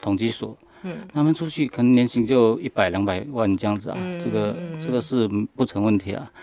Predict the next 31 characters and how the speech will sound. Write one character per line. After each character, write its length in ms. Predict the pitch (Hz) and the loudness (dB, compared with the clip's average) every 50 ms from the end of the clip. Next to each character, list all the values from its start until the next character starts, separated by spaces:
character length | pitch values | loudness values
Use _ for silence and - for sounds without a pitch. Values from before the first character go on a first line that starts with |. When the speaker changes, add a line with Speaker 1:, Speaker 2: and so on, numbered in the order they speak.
| - - - | -16 -10 -8
Speaker 2:
嗯。 220 | 196 190 180 165 | -6 -6 -4 0
Speaker 1:
所 100 | - 180 | 4 6
以 60 | 180 | 6
数 180 | 165 - - 202 | 6 6 4 4
学 140 | 170 160 156 | 6 6 6
出 160 | - - 151 | 6 4 0
路 100 | 156 160 | 2 0
其 220 | 147 - 143 135 | 0 0 0 0
实 60 | 127 127 | 0 2
非 100 | - 135 | 6 6
常 100 | 123 120 | 8 8
好， 60 | 123 | 8
而 80 | 135 | 6
且 140 | 131 - 151 | 6 4 4
现 120 | 135 - 165 | 6 8 10
在 120 | 165 160 | 10 10
你 100 | 135 113 | 10 8
看 160 | - 147 147 | 6 4 2
台 140 | 123 - 143 | 4 4 4
湾 180 | 139 131 127 120 - | 6 6 4 4 2
做 180 | - 160 143 | 2 2 4
大 240 | 139 - 147 139 139 | 4 6 6 4 4
数 140 | 120 143 139 | 4 2 0
据、 240 | 120 139 135 127 120 | 2 4 4 4 6
做 200 | - 151 139 127 | 6 4 4 4
fintech 400 | - 151 135 135 - 156 123 113 | 6 4 4 4 4 2 4 4
那 120 | 127 135 | 4 4
些 200 | 127 - 131 113 | 4 4 4 4
人， 220 | 107 107 104 107 113 | 4 4 2 2 0
其 220 | - - 135 131 | 2 2 2 2
实 280 | 123 143 143 139 123 | 6 6 6 6 6